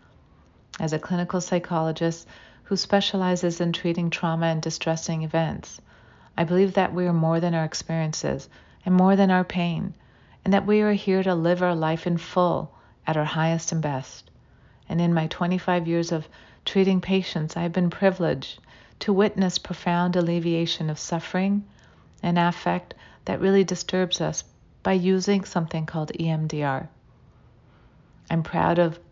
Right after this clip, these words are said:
all the people who have tried to step up and work through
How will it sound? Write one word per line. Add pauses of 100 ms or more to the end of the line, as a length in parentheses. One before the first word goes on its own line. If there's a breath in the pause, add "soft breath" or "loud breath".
all
the
people
who
have
tried (300 loud breath)
to
step
up (300 loud breath)
and
work
through